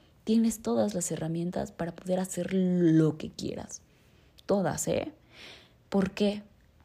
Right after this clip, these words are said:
Porque eso depende de ti y de tu capacidad mental,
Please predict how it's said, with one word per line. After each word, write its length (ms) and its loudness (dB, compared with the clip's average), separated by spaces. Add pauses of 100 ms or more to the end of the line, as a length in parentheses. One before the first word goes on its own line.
Porque 280 0
eso 120 2
depende 460 2
de 140 6
ti 380 0
y 60 -2
de 100 2
tu 140 -4
capacidad 560 -2
mental, 920 0